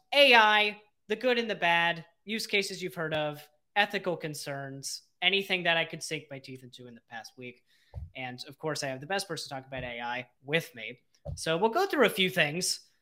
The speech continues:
The first thing that I had pulled up here is actually something, uh, I found through your Twitter, Swix, a podcast called the Hacker News Recap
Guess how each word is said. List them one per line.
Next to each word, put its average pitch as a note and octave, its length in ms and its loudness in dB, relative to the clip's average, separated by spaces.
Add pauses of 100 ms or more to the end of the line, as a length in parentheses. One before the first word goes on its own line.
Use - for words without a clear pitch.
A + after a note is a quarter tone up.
(260)
The F3+ 100 -4
first A3+ 300 4
thing A3 220 4
that F#3 100 10
I F3 60 10
had F3+ 180 4
pulled F3 160 -4
up E3+ 160 4
here E3+ 240 4
is D#3+ 300 0
actually G3+ 280 6
something, D3+ 440 -4 (280)
uh, C3 280 -4 (160)
I D3+ 60 -6
found E3+ 220 2
through D3 140 -6
your C#3+ 160 -6 (160)
Twitter, B2+ 420 -8
Swix, - 440 -12 (520)
a D3+ 280 0 (160)
podcast G3+ 480 6
called D#3+ 180 0
the D#3 80 -2
Hacker F#3 320 0
News G3+ 300 -2
Recap A3+ 420 0